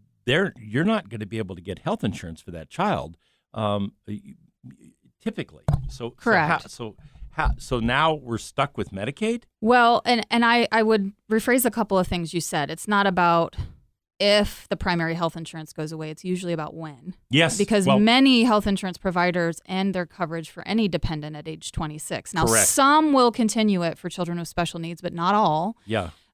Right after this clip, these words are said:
Speaker 2: Um, the, the second piece to your question is, stuck with Medicaid. Medicaid becomes an extremely important piece of the planning for these kids, and I w-, and, and typically, uh, it, it's a stereotypical for the lower income or those in poverty.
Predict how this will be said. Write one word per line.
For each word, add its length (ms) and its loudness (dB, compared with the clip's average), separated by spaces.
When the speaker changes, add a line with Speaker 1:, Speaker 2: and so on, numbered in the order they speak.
Speaker 2:
Um, 400 4
the, 260 2
the 120 2
second 340 2
piece 300 0
to 100 -4
your 80 0
question 420 0
is, 360 -2
stuck 380 2
with 120 2
Medicaid. 460 2
Medicaid 580 4
becomes 320 4
an 100 4
extremely 760 2
important 680 -2
piece 360 -4
of 100 -6
the 80 -6
planning 500 -4
for 160 -4
these 240 -4
kids, 380 0
and 100 0
I 80 2
w-, 240 -4
and, 240 0
and 280 -2
typically, 840 2
uh, 420 0
it, 180 -2
it's 160 -4
a 40 -6
stereotypical 880 -2
for 480 -4
the 140 -4
lower 240 2
income 580 -4
or 220 -8
those 260 -2
in 120 -10
poverty. 540 -2